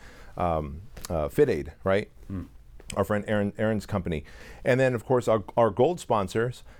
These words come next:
Speaker 1: they get to have preferred, preferred vending areas in the sponsor hall. And then, of course, our silver sponsors are kind of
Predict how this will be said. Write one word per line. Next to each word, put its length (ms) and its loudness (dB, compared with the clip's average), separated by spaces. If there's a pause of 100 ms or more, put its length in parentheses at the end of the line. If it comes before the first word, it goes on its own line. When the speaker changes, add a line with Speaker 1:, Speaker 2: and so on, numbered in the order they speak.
(140)
Speaker 1:
they 240 2
get 240 2
to 400 2
have 400 0
preferred, 720 2 (840)
preferred 440 2
vending 340 2
areas 480 2 (300)
in 120 2
the 100 2
sponsor 460 0
hall. 280 -2 (640)
And 100 4
then, 100 4
of 140 -2
course, 220 2
our 100 2
silver 360 2
sponsors 520 0
are 60 0
kind 200 0
of 240 0